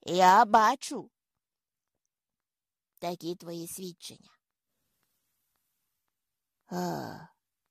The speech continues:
вона заснула. Я спати хочу. З'ясуємо, сказав я, намагаючись взяти на себе роль,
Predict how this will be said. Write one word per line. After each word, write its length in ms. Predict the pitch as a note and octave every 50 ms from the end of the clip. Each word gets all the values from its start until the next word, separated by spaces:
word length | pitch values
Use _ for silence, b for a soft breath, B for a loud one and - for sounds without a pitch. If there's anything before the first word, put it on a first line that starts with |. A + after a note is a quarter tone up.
| _ _
вона 380 | - E3 F3 F#3+ G#3+ A3+ A3 G3+
заснула. 640 | F#3+ G3 G#3 G#3 - A#3 A3+ G#3+ F3+ D#3 - - - _ _ _ _ _ _ _ _ _ _ _ _
Я 500 | - - - B2 C#3 C#3+ D#3 D#3 E3+ F3+ - _ _ _ _ _ _ _ _ _
спати 520 | - - _ - C3+ C3 B2+ - - E3+
хочу. 440 | - - - B2+ A2 - - - A#3 _ _ _ _ _ _ _ _ _ _ _ _ _ _ _ _ _ _ -
З'ясуємо, 1000 | F#3+ F3+ E3+ E3+ F#3 A3+ C#4+ D#4 - - C#4+ B3+ A#3+ A3 A3 A3 A3 A3 A#3 - _ _ _ _ _
сказав 500 | - - - D#3+ E3 D#3+ E3 D#3+ D#3 D#3
я, 240 | D#3 D#3+ F3 G3 G#3
намагаючись 720 | G3 F3+ E3 D#3+ D#3+ E3 E3+ E3 E3 - - D#3+ E3 F#3
взяти 400 | - D3 E3 E3+ F#3 G3 - G3+
на 140 | F#3+ E3+ D#3
себе 380 | - - D#3+ D#3+ D#3+ D#3+ D3+
роль, 280 | C#3+ D3 D#3 F#3+ G#3+